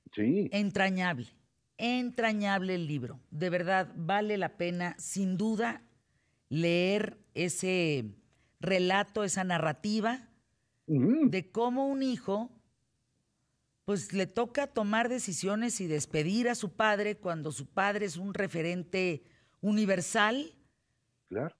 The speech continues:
Speaker 2: y que él tiene que, pues, que cumplir con la parte pública, pero sin ellos querer ser públicos.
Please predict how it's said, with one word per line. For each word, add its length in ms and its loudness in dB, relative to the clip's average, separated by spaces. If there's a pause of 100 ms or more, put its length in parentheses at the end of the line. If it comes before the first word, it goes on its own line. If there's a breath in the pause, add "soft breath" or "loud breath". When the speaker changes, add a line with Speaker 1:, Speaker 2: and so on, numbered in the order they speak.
Speaker 2:
y 160 -6
que 300 -2
él 180 -4
tiene 420 -2
que, 420 -2 (1400)
pues, 140 -6
que 140 -8
cumplir 380 -2
con 160 0
la 120 0
parte 260 0
pública, 580 -2
pero 220 0
sin 240 -2
ellos 260 -2
querer 320 0
ser 260 -2
públicos. 680 -8